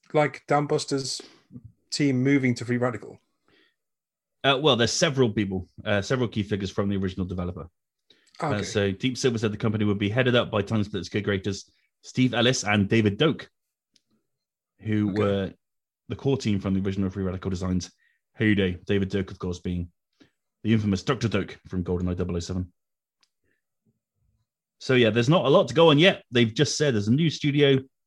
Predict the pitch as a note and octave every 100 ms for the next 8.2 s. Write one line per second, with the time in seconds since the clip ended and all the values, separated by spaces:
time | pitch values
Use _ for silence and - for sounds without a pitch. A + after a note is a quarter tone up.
0 | _ _ _ A2 G#2+ D3+ C#3+ B2 A#2+ G#2+
1 | A#2 A2+ G#2+ F#2 C3 C3+ - A2+ A2 G#2
2 | G#2+ G#2+ - _ _ G2 F#2 A2+ G#2+ F#2+
3 | - F2 - _ _ _ _ _ _ _
4 | _ _ _ _ _ _ _ _ _ -
5 | A2 G2+ F#2+ D2+ - - - A#2 G2 B2
6 | A#2 A#2+ C3 C#3 D3 D3+ D3 F#3 - F#2
7 | F2 - G#2+ G#2 G#2 _ _ - D3 F#3+
8 | F#2+